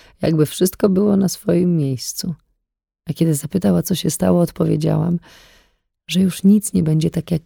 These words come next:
kiedyś i zaraz ugryzłam się w język, bo w tamtej chwili powinnam ją była uspokoić jakimś banałem.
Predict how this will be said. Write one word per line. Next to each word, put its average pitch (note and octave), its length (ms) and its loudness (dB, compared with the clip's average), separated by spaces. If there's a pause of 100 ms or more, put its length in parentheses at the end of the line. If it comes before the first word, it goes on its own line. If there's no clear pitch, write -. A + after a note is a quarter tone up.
kiedyś F#3 560 -2 (680)
i F#3+ 140 4
zaraz F3+ 300 4
ugryzłam F3 380 6
się F3 140 2
w D#3 60 4
język, E3 320 6
bo D3 100 0
w - 60 -8
tamtej E3 260 2
chwili E3 280 0
powinnam D#3+ 420 2
ją D#3+ 140 2
była D#3+ 180 4
uspokoić D3+ 600 0
jakimś C#3+ 280 -4
banałem. C#3+ 520 -2